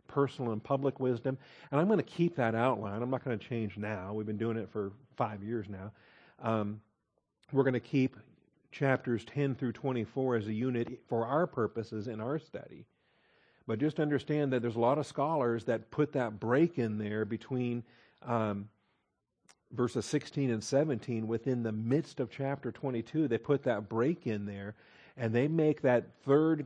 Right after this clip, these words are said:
collection something entirely different. Okay, the thirty sayings of the wise, and, uh, and the issues there. And then, of course, the additional proverbs that got added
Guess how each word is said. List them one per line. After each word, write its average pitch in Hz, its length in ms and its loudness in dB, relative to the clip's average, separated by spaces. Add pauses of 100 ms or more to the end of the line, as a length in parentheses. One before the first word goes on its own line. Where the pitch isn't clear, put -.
collection 123 680 -2
something 127 380 -4
entirely 123 540 -4
different. 139 420 -6 (240)
Okay, 113 220 -4
the 107 160 -4
thirty 127 340 0
sayings 120 500 -6
of 107 120 -8
the 107 80 -6
wise, 104 580 -10 (480)
and, 110 400 -6
uh, 101 180 -2 (160)
and 110 140 -8
the 107 160 -4
issues 101 380 -8
there. 98 360 -10 (1120)
And 117 100 -6
then, 123 100 2
of 113 80 -2
course, 120 420 2 (300)
the 127 160 6
additional 131 480 0
proverbs 110 500 0
that 117 80 0
got 117 160 2
added 113 440 2